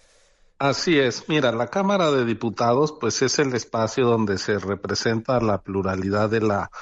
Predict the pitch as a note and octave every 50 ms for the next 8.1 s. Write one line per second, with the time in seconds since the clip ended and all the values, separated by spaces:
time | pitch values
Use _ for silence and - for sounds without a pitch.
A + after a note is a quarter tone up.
0 | - - - - - - - - A2+ - - A#2 G#2+ G#2+ G#2+ G#2 A2 A#2+ A2+ G#2
1 | - - F#2 - - A2+ B2 C#3+ D3+ C3+ B2 A2+ A2 G#2+ - - A#2+ A2 G#2 G#2+
2 | G#2 G2+ G2+ F#2+ F#2+ - G2+ G2 G2+ F#2 G2 F#2+ F#2+ G#2 A2 C3 D3 D3+ C#3 -
3 | - - G2+ F#2 G2 G2 F#2+ F#2+ G2 G2 F#2 F#2+ - A2 G2+ G2 G2 F#2+ G2 F#2+
4 | A#2 B2+ C3+ C#3 C3+ C#3 D3 C#3 - - - - - - - - _ _ - A2+
5 | G#2+ G#2 - B2+ B2 A#2+ A#2+ A2+ A2+ A2+ A2+ A2+ A2 G#2+ G#2+ - - - G#2+ G#2+
6 | G#2+ G#2+ G#2+ G#2 G2+ G2 F#2+ F#2 F#2+ F2 E2 E2+ G#2+ G#2+ - - - - - F#2
7 | F#2 G#2 B2+ E3 E3 C#3+ A#2 G2 G2+ G#2 G#2+ G#2+ A2 - - C#3 B2+ B2 A#2 A2+
8 | C3 D#3+